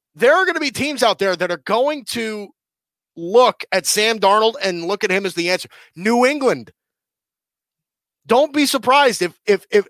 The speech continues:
if these places look to grab him in if the Jets get the number one pick. But it's also for this reason that I think the Jets, if they don't get the number one pick and they don't have the opportunity to take Trevor Lawrence,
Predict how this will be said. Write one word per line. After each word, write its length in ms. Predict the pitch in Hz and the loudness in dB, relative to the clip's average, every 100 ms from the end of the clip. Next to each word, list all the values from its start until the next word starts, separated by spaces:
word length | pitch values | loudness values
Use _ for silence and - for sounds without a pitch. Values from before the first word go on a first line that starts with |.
| - | -2
if 160 | 202 143 _ 175 | -4 -4 _ -12
these 320 | - 247 262 - | -6 -4 -4 -6
places 600 | - 247 262 208 170 - _ _ - | -2 -2 0 -4 -4 -8 _ _ -8
look 300 | 190 240 - | -2 -2 -4
to 100 | 208 | -8
grab 380 | 170 202 208 | -2 0 0
him 160 | 170 202 | -2 -2
in 140 | 233 - | -4 -2
if 140 | 190 | -6
the 80 | - | -6
Jets 320 | 175 190 214 | -4 -4 -4
get 140 | - 190 | -6 -8
the 80 | 175 | -6
number 260 | 175 175 | -6 -6
one 200 | 175 175 | -6 -6
pick. 420 | - 254 220 - _ _ _ _ _ _ _ _ _ _ _ _ _ _ _ _ _ _ _ - | -2 0 -2 -8 _ _ _ _ _ _ _ _ _ _ _ _ _ _ _ _ _ _ _ -2
But 240 | 202 190 _ _ _ _ _ _ _ - | -2 -2 _ _ _ _ _ _ _ -12
it's 160 | 196 190 | -8 -2
also 380 | 226 277 - 240 | 2 2 0 -2
for 140 | 202 | -2
this 240 | 185 151 127 | -6 -6 -8
reason 420 | 120 110 104 113 _ _ _ _ _ _ _ _ _ _ _ _ _ _ _ _ _ _ _ - | -14 -14 -16 -18 _ _ _ _ _ _ _ _ _ _ _ _ _ _ _ _ _ _ _ -4
that 180 | 156 | 0
I 140 | 185 185 | 2 0
think 300 | - 214 180 | 0 -2 -2
the 100 | 175 | -6
Jets, 340 | - 180 175 | 0 0 0
if 120 | 175 | -4
they 100 | 185 | -4
don't 340 | 165 185 233 - | -2 0 0 0
get 140 | 190 | -6
the 80 | 175 | -4
number 240 | 175 170 | -6 -4
one 180 | 160 147 | -6 -6
pick 240 | - 147 - | -4 -6 -6
and 100 | 151 | -8
they 80 | |
don't 260 | 143 160 180 | -4 -4 -4
have 180 | 170 139 | -4 -4
the 120 | 131 | -2
opportunity 540 | 120 - 127 120 113 | -4 -4 -14 -12 -12
to 100 | 110 | -12
take 240 | 104 117 104 | -12 -12 -10
Trevor 320 | - 110 95 | -8 -8 -8
Lawrence, 480 | 85 85 98 - | -8 -4 -4 -4